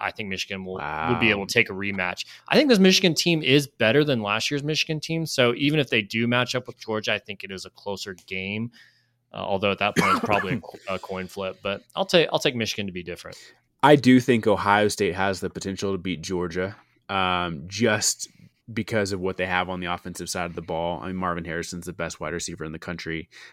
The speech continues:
Speaker 2: Uh, C J Stroud has the ability to beat a Georgia defense. I just don't think it happens. And what we have seen is when Georgia is ready to play,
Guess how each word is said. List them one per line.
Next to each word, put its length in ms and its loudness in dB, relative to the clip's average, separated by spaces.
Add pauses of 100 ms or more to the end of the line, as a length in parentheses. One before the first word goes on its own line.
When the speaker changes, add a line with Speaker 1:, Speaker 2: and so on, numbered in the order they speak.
(160)
Speaker 2:
Uh, 460 0
C 220 -4
J 120 -2
Stroud 280 -4
has 400 -2
the 160 -6
ability 800 -4
to 120 -10
beat 440 -10
a 60 -4
Georgia 380 -8
defense. 560 -8 (560)
I 100 -6
just 100 -8
don't 120 0
think 140 -2
it 60 -8
happens. 600 -4 (120)
And 180 -6
what 160 0
we 140 2
have 140 0
seen 300 0
is 120 -4
when 220 -4
Georgia 420 6
is 180 4
ready 360 0
to 80 2
play, 420 6